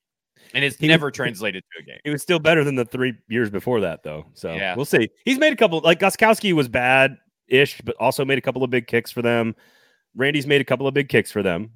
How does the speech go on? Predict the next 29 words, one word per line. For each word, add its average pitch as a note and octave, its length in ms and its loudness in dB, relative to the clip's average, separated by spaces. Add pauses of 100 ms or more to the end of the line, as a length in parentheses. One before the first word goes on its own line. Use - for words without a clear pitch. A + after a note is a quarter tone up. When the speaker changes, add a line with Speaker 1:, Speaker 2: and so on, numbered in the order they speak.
Speaker 2:
So G2 320 0
let, A2+ 120 0
Speaker 1:
You F3 60 -4
gotta B3+ 160 6
Speaker 2:
let's A#3 120 0
Speaker 1:
make G3 160 4
Speaker 2:
not A#3 100 -4
Speaker 1:
it. F#3 120 -4 (180)
I'm, E3+ 180 -2
I'm D#3 100 -6
sorry, F3 380 -2
but C#3 160 -8
you C3+ 120 -10
gotta D3+ 260 2
have C#3+ 220 -2
a B2+ 40 -8
higher B2+ 280 -2
percentage A#2 560 -10
from G#2+ 400 -8
further B2+ 500 -6
out G#2 380 0
than G2 120 -12
what G2 200 -8
he's G2+ 300 -14
got. F2+ 420 -4
And F#2+ 140 -16
he's G2+ 220 -14
just - 320 -8
not, G2 340 -6